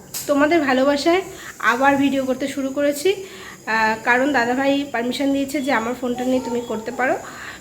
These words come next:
তো আমি যতক্ষণ থাকবো তুমি আমার ফোনটা নিয়ে করো। তো যতদিন ফোন না কিনছি, দাদাভাইয়ের ফোনটা দিয়ে ভিডিও করব।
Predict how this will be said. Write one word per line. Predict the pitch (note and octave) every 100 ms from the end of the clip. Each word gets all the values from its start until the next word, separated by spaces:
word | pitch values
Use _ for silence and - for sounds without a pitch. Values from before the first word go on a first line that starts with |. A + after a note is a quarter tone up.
| -
তো |
আমি | A#3 A#3+
যতক্ষণ | B3 B3+ D4+
থাকবো | B3+ A#3 D4
তুমি | D4+ B3+
আমার | A3
ফোনটা | B3 A3+ G#3+
নিয়ে | A#3+
করো। | C#4+ G3 - - - - - -
তো | B3
যতদিন | B3 C4 D#4
ফোন | C#4+ B3+
না | C4 C4
কিনছি, | D4+ D4 D#4
দাদাভাইয়ের | A3 A#3 C4 C#4
ফোনটা | C4 C4+ C#4
দিয়ে | C#4
ভিডিও | B3+ C4
করব। | C4 C#4 C4+